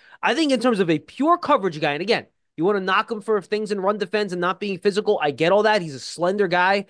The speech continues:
Terrion Arnold is a tackle and machine. Nate Wiggins is not. But if I'm asking somebody just to go cover that dude in this class,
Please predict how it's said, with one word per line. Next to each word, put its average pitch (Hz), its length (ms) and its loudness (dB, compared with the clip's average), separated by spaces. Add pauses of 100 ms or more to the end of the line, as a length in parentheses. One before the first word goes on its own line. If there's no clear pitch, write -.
(220)
Terrion 208 320 4
Arnold 202 340 4
is 143 100 -4
a 143 60 -8
tackle 185 360 -2
and 175 100 -2
machine. 180 360 -4
Nate 180 140 -4
Wiggins 190 280 -2
is 175 100 -6
not. 165 360 -2 (340)
But 151 100 4
if 156 60 0
I'm 240 160 2
asking 320 260 2
somebody 277 280 -2
just 226 160 -6
to 254 40 -8
go 233 120 -4
cover 220 280 0
that 240 200 0
dude 262 360 -2 (380)
in 170 100 -4
this 226 140 2
class, 302 420 0